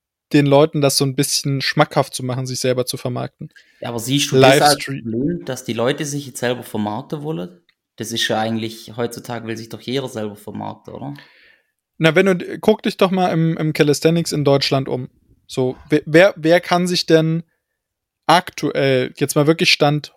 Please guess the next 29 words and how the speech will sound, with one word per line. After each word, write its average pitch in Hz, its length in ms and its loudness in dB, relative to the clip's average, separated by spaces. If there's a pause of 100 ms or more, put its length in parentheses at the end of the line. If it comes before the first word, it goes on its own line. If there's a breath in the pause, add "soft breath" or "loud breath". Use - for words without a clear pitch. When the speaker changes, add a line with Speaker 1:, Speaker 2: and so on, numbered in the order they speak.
(100)
Speaker 1:
heute, 147 500 4 (300)
so, 131 240 -2
wer 165 180 8
ist - 180 0
denn 156 300 -2
aktuell 165 500 2
dabei, 143 280 4
sich 139 220 -4
wirklich 139 320 -4
gut 147 160 -4
zu 143 140 -6
vermarkten? 127 460 -4
Das 131 120 -2
ist 131 100 -4
einmal 139 300 4
Micha, 214 520 4 (1080)
der 151 260 8
sich 143 240 -4
aber 143 360 4
eben, 135 320 -2
wie 135 100 -2
gesagt, 135 380 4
eher 143 320 2
im 135 360 -2
internationalen 175 800 2
Bereich 175 320 0
vermarktet. 180 680 -4 (200)
Also 135 300 4 (220 soft breath)
Micha 165 540 4